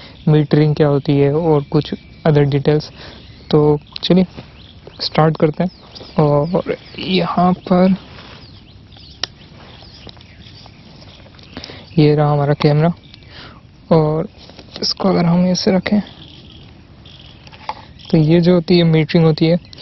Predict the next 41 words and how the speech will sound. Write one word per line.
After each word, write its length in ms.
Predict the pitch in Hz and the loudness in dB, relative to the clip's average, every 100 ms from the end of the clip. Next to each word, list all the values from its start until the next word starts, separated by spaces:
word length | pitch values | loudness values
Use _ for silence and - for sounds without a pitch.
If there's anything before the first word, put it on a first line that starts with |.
| - - | -16 -2
अगर 180 | 160 156 | 2 2
इधर 340 | 170 170 160 | 2 2 2
जा 120 | 165 156 | 2 0
रही 140 | 156 | 0
है 100 | 165 | -4
तो 140 | 160 160 | -2 0
brighter, 460 | 156 147 147 165 - - | 2 0 -2 -8 -8 -4
इधर 200 | 156 151 | 0 2
जाएगी 260 | 151 147 | 0 0
तो 140 | 147 160 | 0 0
darker। 420 | 147 143 - 147 - - - - - - | 2 0 -2 -4 -6 -20 -20 -20 -12 0
तो 80 | 165 | 2
आपको 320 | 151 - 170 | 2 -2 -2
रखना 280 | 165 - 165 | -2 0 0
है 180 | 160 160 | 2 2
ज़ीरो 340 | 143 160 151 156 | 2 2 2 2
के 120 | 165 | 0
अंदर, 260 | 151 160 - - - - - | 0 -2 -4 -14 -20 -20 -2
अगर 260 | 156 147 147 - | 0 2 0 -4
देख 200 | 156 151 - | 0 0 0
पाएंगे 280 | 160 151 151 | -2 2 2
तो 120 | 160 - - - - - - 165 | 0 -4 -12 -20 -20 -20 -4 -2
ज़ीरो 320 | 147 156 165 | 2 2 2
पे 140 | 160 | 2
रखना 240 | 165 156 160 | 0 0 -2
है 60 | |
ताकि 380 | 156 156 147 170 156 - - - - - - | 0 -2 0 -2 -2 -12 -20 -20 -20 -20 -4
perfect 500 | - 147 - 165 - - - - | -2 -2 0 -2 -2 -10 -10 -12
photo 320 | - 156 156 | 0 0 0
आए, 140 | 151 170 - - | -4 -6 -8 -4
perfect 340 | 151 - - | -2 -2 0
light 260 | 147 143 156 | 0 0 -2
रहे। 100 | 147 - - - - - - - - - | -6 -10 -20 -20 -20 -20 -20 -20 -10 -2
हमारा 260 | 160 160 | 0 2
अभी 160 | 160 160 | 2 2
देख 200 | 160 151 | 0 0
सकते 240 | 165 - | -6 -2
हैं 80 | 165 | -2
shutter 320 | - 156 160 | 2 2 2
speed 320 | 160 - 160 | 0 -2 0
है 120 | 160 | 2